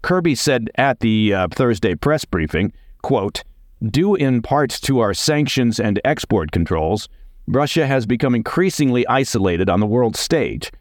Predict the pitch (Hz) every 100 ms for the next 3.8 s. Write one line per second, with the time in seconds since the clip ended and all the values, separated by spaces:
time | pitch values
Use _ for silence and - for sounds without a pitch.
0 | - - 87 107 117 113 113 101 98 135
1 | 120 92 - - 104 101 87 104 101 98
2 | 98 95 85 - 170 113 - 135 117 104
3 | 101 107 104 110 151 127 85